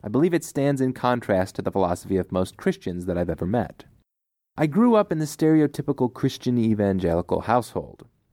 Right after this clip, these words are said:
Now, for this article, I'll use the terms evangelical and fundamentalist interchangeably. My mother, with the best of intentions, decided to homeschool her children for religious reasons. She started in the middle of the nineteen nineties,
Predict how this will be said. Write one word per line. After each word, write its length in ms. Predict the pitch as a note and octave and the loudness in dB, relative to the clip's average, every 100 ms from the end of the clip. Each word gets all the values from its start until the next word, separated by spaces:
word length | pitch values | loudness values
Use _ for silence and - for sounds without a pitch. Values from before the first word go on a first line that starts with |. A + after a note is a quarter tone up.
| _ _ _ _ | _ _ _ _
Now, 120 | F#2+ | -12
for 160 | - A#2+ | -4 -2
this 160 | A2+ | 0
article, 360 | G2+ G#2 G#2 G#2 | 2 2 2 0
I'll 100 | F#2 | 2
use 240 | F#2+ G2 | 2 0
the 80 | F#2+ | -2
terms 380 | - F#2 F2 - _ _ | -4 -2 -2 -6 _ _
evangelical 1040 | - G#2 F#2+ F#2 F2+ E2+ F2 - F2 E2+ E2+ | 0 2 2 0 0 -2 -2 -4 -2 -2 -2
and 140 | F2 | -4
fundamentalist 880 | - B2+ A2 A2 G#2+ F#2+ F#2+ - - _ _ - | -2 0 0 0 0 0 0 -4 -20 _ _ -6
interchangeably. 800 | G2+ F#2 - A#2+ F#2+ E2 - G#1 - - - - - _ - | -2 -2 0 0 0 -2 -8 -10 -18 -20 -20 -20 -20 _ -2
My 140 | C3 | 0
mother, 420 | D#3 G#3 F#3 G2 | 2 2 2 2
with 140 | F#2+ G#2 | 2 0
the 60 | |
best 300 | A2 D3 D3 | 0 0 0
of 60 | A#2+ | -2
intentions, 600 | A2+ C#3+ C3 - G1+ - | -2 -2 -4 -4 -12 -8
decided 500 | - G#2+ C3 C3+ C#3 | -6 -2 0 0 0
to 100 | A2+ | -2
homeschool 580 | B2+ F3 D#3+ - C#3+ C#3 | 0 -2 -2 0 2 4
her 100 | B2+ | 2
children 540 | - G3 C#3+ G2 - | 2 2 2 0 -4
for 160 | - A2+ | -2 2
religious 480 | A2 A2 G#2+ G#2 - | 2 2 2 -2 0
reasons. 540 | F3+ B2 - - - _ _ _ _ | 0 0 -6 -16 -20 _ _ _ _
She 140 | - | -2
started 500 | - - C#3 D3 D3+ | -2 2 2 4 2
in 100 | C#3 | 2
the 60 | B2 | 2
middle 240 | B2 B2+ | 2 2
of 100 | A#2+ | 2
the 80 | A2 | 2
nineteen 380 | G#2+ G2 - G#2 | 0 0 -2 0
nineties, 600 | C#3+ D3+ F2 D#2+ - | 2 2 0 -6 -12